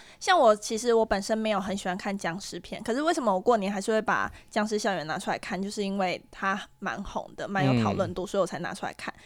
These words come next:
Speaker 1: 然后像我过年还有看，为了崔宇植。
Speaker 2: 哎，等一下哦，那我插嘴问一下，你看《僵尸校园》，你，你是有被男主角或是男配角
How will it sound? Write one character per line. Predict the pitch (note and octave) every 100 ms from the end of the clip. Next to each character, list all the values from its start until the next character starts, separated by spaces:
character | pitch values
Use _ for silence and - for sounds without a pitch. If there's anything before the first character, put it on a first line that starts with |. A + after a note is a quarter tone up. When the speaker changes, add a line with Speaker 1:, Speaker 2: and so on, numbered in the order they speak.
| - - -
Speaker 1:
然 | A#3
后 |
像 | F4 D4+
我 |
过 | A3 C4
年 | A3+ G3
还 | G3+
有 | G3+ F3+
看， | - F#3+ -
为 | -
了 | A3+ F#3+ D#3+ - -
崔 | - B3 B3
宇 | A3+ A3+
植。 | - B2
Speaker 2:
哎， |
等 | C3+
一 | C#3
下 | G3 F3
哦， | E3+
那 |
我 | F#3 A#2+
插 | - C3+
嘴 | C3 A2+
问 | A2+ A#2+
一 |
下， | C3 B2
你 | A2
看 | E3
《僵 | D3 C#3+
尸 | D3
校 | C#3+ B2
园》， | A2 G2+
你， | G#2+ A2+ -
你 | A2
是 | G#2 C#3 C3 G2
有 | G#2
被 | - A#2+
男 | G#2+ G2
主 | G2+ G2
角 | G#2+ F2
或 | A2
是 | G#2+
男 | G#2 F2+
配 | A2
角 | G2